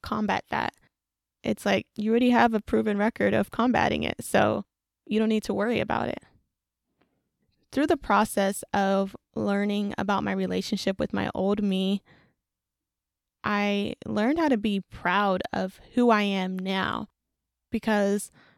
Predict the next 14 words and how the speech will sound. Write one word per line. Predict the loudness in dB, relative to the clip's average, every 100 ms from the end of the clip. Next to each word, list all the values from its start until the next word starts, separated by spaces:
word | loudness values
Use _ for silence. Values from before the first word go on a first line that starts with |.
| _
for | _ -2 4 6 6 4 2
me | 2 2 2
to | 0
come | 0 2 2 0 -4 _ _ _ _ _ _ _ _
from | -6 0 2
where | 2 2
I |
was | 2 0
coming | -2 0 0
from | 0 0
and | 0 -2 -6 _ -6
for | -2
me | 0 -2
to | 0 0 0